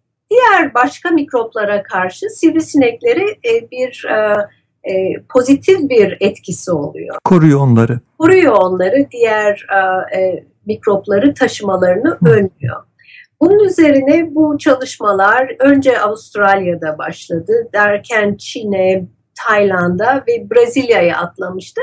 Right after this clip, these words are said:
Speaker 1: Ve burada da tabii önlemek istedikleri virüs dengue virüsü. Dengue çok yaygın olan bir virüs tropik ülkelerde ve çok da, e, yani yüz binlerce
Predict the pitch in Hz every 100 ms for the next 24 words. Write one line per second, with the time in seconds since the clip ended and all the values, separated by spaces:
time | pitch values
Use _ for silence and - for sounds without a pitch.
0 | 523 - - _ 302 285 370 539 440 359
1 | 339 330 311 294 269 294 302 320 294 -
2 | - 285 - - 277 269 277 294 440 -
3 | 302 330 311 269 214 175 170 165 - -
4 | 240 302 320 339 - 311 294 233 214 226
5 | 294 311 226 202 175 170 175 - 170 165
6 | 165 - - 196 190 196 - 180 - 180
7 | 170 165 165 151 427 - _ _ - 247
8 | 240 - 330 349 - 226 185 175 165 175
9 | 175 170 - 220 214 214 208 294 294 277
10 | 277 269 302 302 - - 160